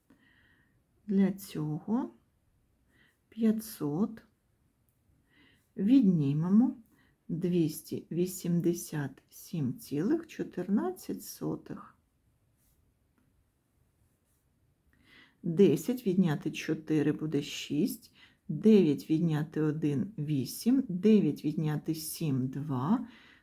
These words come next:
дев'ять відняти вісім — один, і чотири відняти два — два. Поставили кому під комами. Вийшло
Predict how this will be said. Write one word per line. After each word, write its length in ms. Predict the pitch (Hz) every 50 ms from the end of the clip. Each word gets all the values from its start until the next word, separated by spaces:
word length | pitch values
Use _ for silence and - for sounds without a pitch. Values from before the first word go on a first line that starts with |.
| _ _ -
дев'ять 540 | 151 151 160 214 208 185 165 156 156 - -
відняти 500 | 160 156 160 151 147 143 - - 156 156
вісім — 500 | 220 254 277 269 - - 277 269 262 262
один, 480 | - 190 190 185 - 139 127 98 - - - -
і 120 | 202 190
чотири 540 | 190 - - - 165 - - 156 151 147 147
відняти 500 | 139 151 151 156 143 139 135 - - 247
два — 320 | 285 294 320 330 381 381 339
два. 440 | 233 190 180 196 180 190 202 - - - - - _ _ _ _
Поставили 500 | - 185 190 - - 196 190 190 202 208
кому 340 | 208 - - 339 320 330
під 220 | 320 - - 196 -
комами. 420 | - - 175 175 175 175 175 170
Вийшло 540 | 165 - 190 190 196 - - 277 330 - -